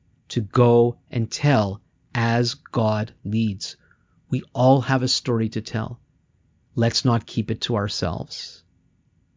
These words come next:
Let's pray. Our Father, we thank you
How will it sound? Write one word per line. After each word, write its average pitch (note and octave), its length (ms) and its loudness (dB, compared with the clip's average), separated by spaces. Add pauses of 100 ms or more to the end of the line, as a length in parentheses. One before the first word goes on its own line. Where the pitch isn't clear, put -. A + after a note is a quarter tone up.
(880)
Let's - 180 -4
pray. - 280 -8 (2250)
Our B2 180 6
Father, C3 440 6
we B2 120 2
thank A#2+ 440 -4
you G#2+ 160 -4